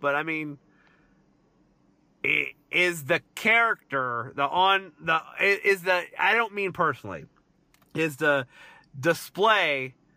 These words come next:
uh, uh, the presentation of Miro better? No. In my opinion, no. You know, uh, you know, we've been going back and forth with F T R. I, you know, I heard some things about F T R possibly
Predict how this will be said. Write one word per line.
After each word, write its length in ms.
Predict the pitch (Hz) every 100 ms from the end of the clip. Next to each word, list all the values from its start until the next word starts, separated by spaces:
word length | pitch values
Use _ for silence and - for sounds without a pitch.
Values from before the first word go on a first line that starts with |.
| _ _ _ -
uh, 220 | 147 147
uh, 180 | 147 147
the 100 | 139
presentation 880 | - 208 202 185 196 180 165 160 156
of 220 | 151 139
Miro 640 | 151 165 156 131 117 107 113
better? 580 | 120 147 131 92 85 - _ _ -
No. 420 | 156 165 110 85
In 60 | 113
my 220 | 127 160
opinion, 500 | 165 175 170 165 156
no. 300 | 143 95 - _ _ _ _ _ _ _ _ _ -
You 120 | 147
know, 420 | 160 160 156 143 _ _ _ _
uh, 640 | 139 143 139 131 127 120 120 _ _ _
you 180 | - 151
know, 160 | 147 147
we've 160 | 151
been 160 | 156 156
going 220 | 170 170
back 220 | 160 156
and 100 | 151
forth 260 | 165 160 151
with 100 | 147
F 140 | 165 -
T 180 | 160
R. 300 | 208 202 92 - - - - -
I, 360 | - 127 123
you 180 | 123 127
know, 220 | 117 123
I 100 | 147
heard 220 | 127 139 139
some 160 | 156
things 260 | 160 170 151
about 240 | 156 156
F 180 | 156 -
T 120 | 160
R 260 | 175 170 143
possibly 800 | 127 120 117 120 123 117 107